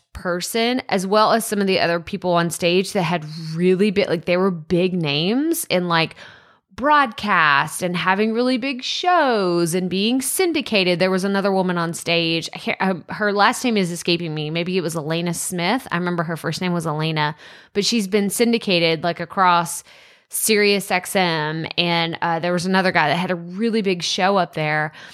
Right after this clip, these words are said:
And I was like, "Do they know they're talking to brand new podcasters and they may not understand the market for their show?" Therefore,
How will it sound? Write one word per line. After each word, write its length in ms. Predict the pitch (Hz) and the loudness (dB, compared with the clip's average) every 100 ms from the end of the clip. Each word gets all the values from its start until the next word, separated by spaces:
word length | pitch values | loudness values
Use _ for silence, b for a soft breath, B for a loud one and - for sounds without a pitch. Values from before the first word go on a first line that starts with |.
| B B - | B B -6
And 120 | 202 190 | 0 2
I 120 | 190 | 2
was 160 | 208 | 2
like, 400 | 202 190 185 - _ b b b b b b _ _ _ _ 165 | 2 2 0 -6 _ b b b b b b _ _ _ _ -8
"Do 260 | 190 233 269 | -2 0 4
they 180 | 320 | 2
know 680 | 294 202 160 165 165 180 196 _ _ - | 4 4 6 6 4 0 -4 _ _ -8
they're 100 | 185 | -6
talking 360 | 180 202 185 208 | 0 0 2 -2
to 80 | 175 | 0
brand 260 | 180 180 | 2 2
new 140 | 208 254 | 2 -2
podcasters 1120 | 220 185 - 147 143 - 139 147 170 - - b b b 202 | 0 -2 4 2 2 -4 -4 -4 -4 -6 -10 b b b 2
and 540 | 240 233 190 180 196 175 | 4 6 4 2 -2 0
they 200 | 196 190 | 2 2
may 380 | 190 185 185 | 0 0 2
not 340 | 202 196 196 - | 2 2 2 0
understand 1160 | 185 170 180 - - 185 170 175 180 196 208 - _ | -2 -2 -2 -4 -6 -4 0 0 0 0 -4 -10 _
the 260 | 160 156 175 | -8 -2 -2
market 800 | 180 170 165 165 214 226 220 - | 0 2 2 2 0 2 0 -8
for 400 | - 180 180 180 | -6 0 2 2
their 260 | 180 170 | 2 2
show?" 840 | 170 - - 170 147 160 208 285 302 b b b b b _ 185 | 0 -4 -2 0 0 0 2 0 -2 b b b b b _ -10
Therefore, 720 | 185 226 226 240 226 214 | 2 2 2 2 2 2